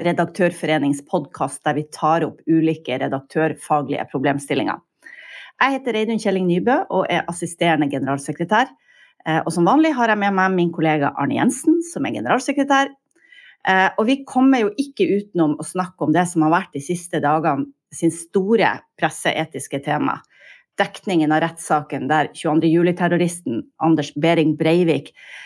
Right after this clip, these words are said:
begjærte seg løslatt fra fengsel ti år etter terrorangrepet.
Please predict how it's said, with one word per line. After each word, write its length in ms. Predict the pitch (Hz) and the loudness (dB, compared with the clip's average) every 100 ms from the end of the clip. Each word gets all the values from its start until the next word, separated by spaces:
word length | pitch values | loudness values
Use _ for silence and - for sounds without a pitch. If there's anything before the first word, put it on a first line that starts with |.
| - _ _ - | -20 _ _ -2
begjærte 400 | 180 180 180 170 | 2 2 0 -8
seg 240 | - 160 165 | 0 2 4
løslatt 560 | 170 180 180 175 143 - | 2 2 -2 -2 -2 -4
fra 160 | - | -6
fengsel 540 | 156 170 165 165 135 127 _ _ - | -4 0 0 0 -4 -6 _ _ -14
ti 220 | - 196 151 | -2 0 2
år 320 | - 151 127 - | 2 0 0 -2
etter 400 | 147 - 127 - - - | -4 -4 -6 -6 -20 -8
terrorangrepet. 800 | 139 135 131 143 131 131 - - | -4 -2 0 0 0 -2 -10 -12